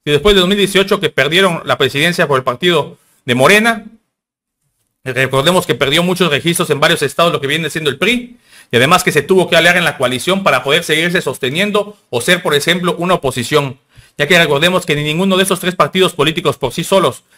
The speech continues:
tanto el pri como el pan y el P R D, que siempre fueron ahora sí que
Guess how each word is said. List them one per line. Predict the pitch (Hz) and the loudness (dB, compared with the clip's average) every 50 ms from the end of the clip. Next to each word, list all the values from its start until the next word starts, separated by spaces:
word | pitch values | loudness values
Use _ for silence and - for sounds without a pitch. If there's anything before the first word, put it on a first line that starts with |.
| _ _ | _ _
tanto | 98 104 104 110 | -8 -6 -4 -4
el | 107 104 | -4 -4
pri | 107 107 151 165 156 | -6 -4 -4 -4 -2
como | - 139 117 113 113 | -4 -4 -2 -2 -2
el | 110 110 | -2 -2
pan | 113 156 160 165 | -2 -2 -2 0
y | |
el | 143 123 120 | -2 -4 -4
P | - 151 | -6 -4
R | 143 143 135 | -2 0 2
D, | 156 190 202 196 202 - - _ _ _ | 2 2 0 -2 -8 -16 -20 _ _ _
que | 104 92 | -10 -8
siempre | - 147 156 151 135 | -6 -4 -4 -4 -4
fueron | - 160 160 165 156 | -2 0 0 0 2
ahora | 151 156 156 143 | 2 2 0 0
sí | - 170 175 | -2 -6 -6
que | 170 160 131 113 107 - _ | -4 -4 -4 -4 -4 -10 _